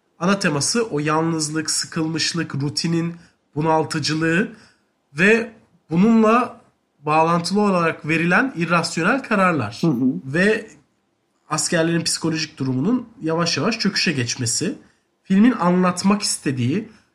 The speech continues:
Speaker 1: esas üzerine oturduğu temel olduğunu anladım. Fakat film kesinlikle bunu anlatamıyor. Kesinlikle başaramamış. Yani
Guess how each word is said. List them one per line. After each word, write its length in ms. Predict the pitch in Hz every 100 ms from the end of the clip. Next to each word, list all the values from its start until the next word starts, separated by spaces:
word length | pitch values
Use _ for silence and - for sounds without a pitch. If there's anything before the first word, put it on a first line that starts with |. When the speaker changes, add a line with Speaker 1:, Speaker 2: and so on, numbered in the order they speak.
| _ -
Speaker 1:
esas 320 | 147 202 165
üzerine 260 | 165 170 180
oturduğu 460 | 170 170 156 285
temel 280 | 302 220 214
olduğunu 440 | 170 127 127 117 107
anladım. 420 | 143 208 220 269
Fakat 400 | - - 226 220 -
film 400 | - 262 262 269 - _ _ _ _ _ _
kesinlikle 760 | - 202 - - 247 370 311 226
bunu 100 | 262
anlatamıyor. 600 | 226 214 202 175 131 117
Kesinlikle 460 | 156 180 226 220
başaramamış. 640 | 160 - 175 165 123 107 139
Yani 300 | 143 156